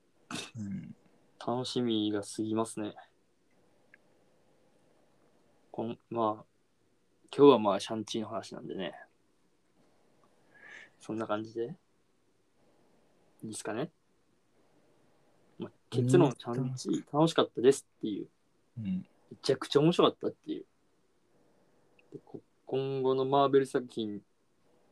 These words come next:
Speaker 2: にすごい期待？まあ、楽しくなって、熱くなってきたなっていう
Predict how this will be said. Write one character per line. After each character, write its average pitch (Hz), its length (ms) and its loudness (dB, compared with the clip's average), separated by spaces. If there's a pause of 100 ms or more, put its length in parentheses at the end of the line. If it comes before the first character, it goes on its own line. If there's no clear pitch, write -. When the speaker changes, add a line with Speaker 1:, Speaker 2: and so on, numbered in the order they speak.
Speaker 2:
に 110 160 -8
す - 200 -4
ご 113 120 4
い 110 40 -6
期 - 160 -16
待？ 113 300 -2 (1200)
ま 110 140 -10
あ、 - 120 -6
楽 139 120 0
し - 100 -10
く 120 100 -8
な 107 60 -2
っ 104 40 -6
て、 - 80 -20
熱 - 220 -2
く - 80 -4
な 117 80 0
っ 107 40 -6
て - 180 -12
き - 60 -10
た 139 120 2
な 135 100 2
っ 139 80 -6 (160)
て - 60 -6
い 113 200 0
う 107 100 -4